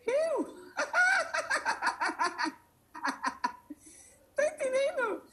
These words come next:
Uma, eu sobrevivo bem, eu não só sobrevivo, eu vivo muito bem do meu trabalho. E,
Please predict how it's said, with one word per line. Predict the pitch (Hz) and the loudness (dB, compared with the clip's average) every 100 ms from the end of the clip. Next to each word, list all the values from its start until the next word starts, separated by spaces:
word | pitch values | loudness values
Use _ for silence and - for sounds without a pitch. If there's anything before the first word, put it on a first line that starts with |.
| - - - _ - | -20 -20 -20 _ -10
Uma, | 254 254 302 - | -4 2 2 2
eu | 226 220 | -2 0
sobrevivo | 254 285 294 285 202 202 277 302 _ _ _ _ - | -2 -2 -2 -2 -2 -6 -8 -12 _ _ _ _ -4
bem, | 202 247 320 | -2 0 0
eu | 240 | 0
não | 208 294 | -2 -4
só | - 320 | -4 -4
sobrevivo, | 320 214 208 180 160 165 | -4 -4 -4 -4 -4 -4
eu | |
vivo | 170 220 294 285 | -4 0 0 0
muito | 254 269 - | -2 -4 -4
bem | 285 170 - - _ _ _ _ _ _ - | -2 -2 -4 -10 _ _ _ _ _ _ -16
do | 190 196 | -10 -6
meu | 185 | -4
trabalho. | 196 175 156 139 143 170 247 - _ _ _ _ _ _ _ _ _ _ _ _ _ _ _ _ _ _ - | -4 -4 -4 -2 0 0 0 -10 _ _ _ _ _ _ _ _ _ _ _ _ _ _ _ _ _ _ -6
E, | 220 208 202 196 196 185 185 175 175 165 143 | -2 0 0 0 0 0 0 2 2 0 -4